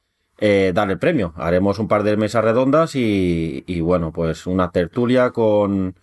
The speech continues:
con escritores, con el ganador. Eh, también vendrá Paco Gómez Escribano, que fue el ganador del primer premio. Y nada, lo pasaremos bien seguro, Juchu. Tú espero que andes por aquí también. Y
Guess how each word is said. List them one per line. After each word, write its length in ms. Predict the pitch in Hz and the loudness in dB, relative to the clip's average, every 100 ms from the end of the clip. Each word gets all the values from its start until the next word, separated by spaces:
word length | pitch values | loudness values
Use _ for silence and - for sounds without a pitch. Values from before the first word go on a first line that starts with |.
| _ _ _ | _ _ _
con 200 | - 101 | -2 0
escritores, 600 | 95 - 90 123 120 127 | 0 -2 -2 2 2 0
con 140 | 127 104 | -2 -2
el 100 | 98 | 0
ganador. 680 | 95 92 107 117 117 123 110 | 0 0 0 2 0 -2 -2
Eh, 640 | 95 90 90 85 82 82 - | 0 0 0 0 0 -2 -2
también 260 | 92 101 | 0 0
vendrá 320 | 101 98 101 | 2 2 0
Paco 220 | 110 101 101 | 0 -2 -2
Gómez 260 | 101 101 | 0 -2
Escribano, 460 | 101 - 101 123 120 | -2 -2 0 0 -2
que 100 | 104 | -2
fue 120 | 104 | -2
el 60 | 98 | 0
ganador 320 | 98 95 92 | 0 0 0
del 140 | 98 | -2
primer 300 | 90 95 95 | -2 -2 -2
premio. 480 | 87 131 131 139 170 | 0 0 0 -2 -2
Y 1000 | 117 107 104 101 98 95 92 90 87 85 82 | 0 2 2 2 2 2 2 2 0 0 0
nada, 160 | 110 | 0
lo 140 | 113 90 | 0 -2
pasaremos 420 | 90 92 104 95 | -2 0 0 0
bien 160 | 117 | -2
seguro, 380 | 110 110 117 131 | -2 -2 0 0
Juchu. 500 | - 117 - 147 143 | -2 -4 0 0 0
Tú 380 | 104 101 98 98 | 0 0 2 2
espero 320 | 92 107 101 | 0 0 0
que 240 | 90 95 92 | 0 0 0
andes 220 | 95 90 | 0 -2
por 160 | 107 98 | -2 -2
aquí 160 | 104 | 0
también. 420 | 107 98 120 165 - _ _ _ _ - | 0 0 0 0 -6 _ _ _ _ -2
Y 580 | 104 101 98 95 92 | 0 2 2 0 0